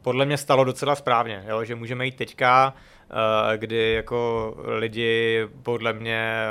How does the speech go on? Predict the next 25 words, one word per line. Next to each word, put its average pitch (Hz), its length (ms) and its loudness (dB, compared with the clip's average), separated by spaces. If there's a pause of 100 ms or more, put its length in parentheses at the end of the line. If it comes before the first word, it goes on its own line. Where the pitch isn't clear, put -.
(100)
mm, 107 540 -12
mají 113 360 -4
docela 120 320 -4
pauzu, 113 480 -4
jakoby 117 300 -8
řekněme 113 340 -10
v 113 60 -20
té, - 100 -14
eh, 117 140 -12 (840)
začínají 135 400 0
jako 127 140 2
znovu 123 320 -4
se - 140 -4
učit 127 240 -4
vlastně 123 260 -8
chodit 127 160 -8
do 113 80 -10
toho 131 160 -4
kina, 120 380 -4
že, 117 200 -8
že 110 100 -12
to 117 80 -8
je 120 60 -6
super 120 240 -6
zážitek. 110 560 -2